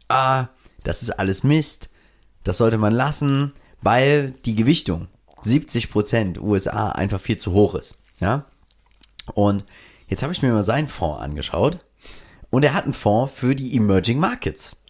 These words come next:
Dann ist natürlich klar, dass er möchte, dass die Leute rausgehen aus den größten tausendneunhundert Unternehmen der Welt und lieber in einen Emerging Markets Fonds investieren.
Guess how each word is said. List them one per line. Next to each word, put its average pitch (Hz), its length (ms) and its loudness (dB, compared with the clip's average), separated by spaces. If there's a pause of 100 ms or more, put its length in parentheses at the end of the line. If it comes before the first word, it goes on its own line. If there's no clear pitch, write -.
(720)
Dann 95 120 0
ist 127 140 0
natürlich 120 400 2
klar, 160 380 0
dass 107 220 -2
er 120 180 4
möchte, 123 680 2 (220)
dass 95 180 0
die - 100 -4
Leute 98 440 2 (460)
rausgehen 101 580 0
aus - 480 -4 (280)
den 101 320 0 (220)
größten 120 380 2
tausendneunhundert 117 800 2
Unternehmen 104 400 0
der 92 120 0
Welt 123 280 2 (1080)
und 104 220 0
lieber 139 240 4
in 123 180 2
einen 120 400 0
Emerging 120 460 2
Markets 107 320 -2
Fonds 82 220 -2
investieren. 80 440 -4